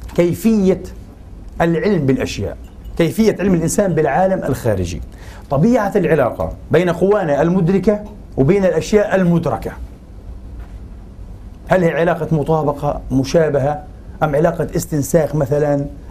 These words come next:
أم علاقة وهمية زائفة؟ لا ندري. آه. وفي الجواب عن هذه الأسئلة الكبار أيها الإخوة، آه، يتحصل لنا مذهبان كبيران،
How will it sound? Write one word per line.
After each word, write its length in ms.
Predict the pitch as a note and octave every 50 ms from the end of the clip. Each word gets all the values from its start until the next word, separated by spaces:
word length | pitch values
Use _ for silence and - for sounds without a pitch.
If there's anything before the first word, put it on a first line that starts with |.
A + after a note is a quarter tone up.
| - D3
أم 120 | D#3+ D#3+
علاقة 320 | - F#3 G3 F#3+ F#3+ F#3+ F#3
وهمية 580 | F3 C#3+ D#3 E3+ F#3+ F#3 E3+ D#3+ D#3 C#3+ - - - - - - - - - - - - - -
زائفة؟ 580 | B2+ B2+ E3+ F3+ F3 E3 D#3+ - - D#3+ D3 - - - -
لا 200 | F3 G#3+ A3+ A3
ندري. 260 | F#3 D#3 C#3+ B2 C3+ C3+ - - - - - - - - - - - - -
آه. 100 | - - - - - - - - - - - - - - - - - -
وفي 280 | F#3 G#3+ A3 - A#3
الجواب 480 | A#3+ G#3 F3 A3 A3 A3 G#3 G3 - C#3+
عن 120 | D3 D#3+
هذه 200 | E3+ G3 E3+ E3+
الأسئلة 400 | E3 - E3 - - D#3+ D#3 D#3+
الكبار 500 | G3+ F#3 F3 F3+ E3+ D3+ F3+ F#3+ F#3+ D3
أيها 220 | D3 F3 F3+ D#3+ C#3
الإخوة، 460 | C#3 E3+ E3 F3 F#3 G3+ G#3 G3 - - - - - - - -
آه، 180 | A#2+ A#2 A2+ - - - - - - - - - -
يتحصل 520 | F3 E3+ E3+ E3+ G#3 G3 - - E3+ D#3 E3
لنا 320 | F3+ F3+ F#3 F#3 F#3+ F#3+ - - - - - -
مذهبان 500 | E3 E3+ D3 C#3+ D#3 D#3 F3+ F#3+ F#3 D#3
كبيران، 840 | - - E3+ D3+ D#3 C#3+ C#3 C3 C3 B2+ B2 B2 C3 C3 A2 F2+